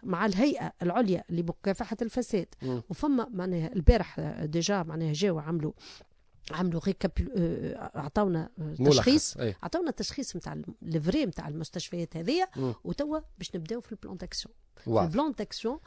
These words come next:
Speaker 1: اللي هي معناها
Speaker 2: معناتها
Speaker 1: تحت
Speaker 2: أ-، أبارتير من فيفري خلينا نقول
Speaker 1: على خ-،
Speaker 2: ن-، نجموا نحسوا بحاجة فيها
Speaker 1: في ال-، في
Speaker 2: بلان داكسيون.
Speaker 1: المستشفيات هذه فما
Speaker 2: أي.
Speaker 1: ان بلان داكسيون اللي هو بيان سور باش طويل، راهو على، عملنا توا ان بلان داكسيون تاع عام.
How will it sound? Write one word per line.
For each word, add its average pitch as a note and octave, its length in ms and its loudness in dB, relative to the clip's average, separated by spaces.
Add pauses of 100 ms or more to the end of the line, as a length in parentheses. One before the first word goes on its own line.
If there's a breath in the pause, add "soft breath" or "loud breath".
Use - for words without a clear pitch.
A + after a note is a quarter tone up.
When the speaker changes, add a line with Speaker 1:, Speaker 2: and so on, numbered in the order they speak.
(260 soft breath)
Speaker 1:
اللي F3 320 0
هي D4 340 2
معناها F3 480 -2
Speaker 2:
معناتها B2 320 2
Speaker 1:
تحت C#3+ 100 -2
Speaker 2:
أ-، D#3+ 240 2
أبارتير F#3 400 6
من F3+ 100 8
فيفري F#3 420 2
خلينا E3+ 260 2
نقول G3 220 2
Speaker 1:
على F#3+ 180 6
خ-، - 80 -2
Speaker 2:
ن-، D#3 140 6
نجموا F3+ 280 6
نحسوا F3 580 0
بحاجة F3+ 640 4
فيها F3+ 300 0
Speaker 1:
في C4+ 60 8
ال-، B3+ 260 6
في E3+ 80 2
Speaker 2:
بلان E3+ 120 8
داكسيون. - 0 -
Speaker 1:
المستشفيات B3 640 6
هذه G3+ 220 4
فما - 160 4
Speaker 2:
أي. G#3 160 4
Speaker 1:
ان A3 40 2
بلان A#3 240 0
داكسيون G3 340 -4
اللي F3 140 -2
هو E3 180 0
بيان F3 140 -2
سور G3 200 -4
باش D3+ 180 -8
طويل، F3 360 -2
راهو D#3 100 -4
على، D#3+ 220 -4 (300 loud breath)
عملنا F3 300 0
توا E3 220 -2
ان D#3 120 0
بلان D#3+ 240 0
داكسيون D#3+ 320 -6
تاع D3 120 -8
عام. A3+ 280 0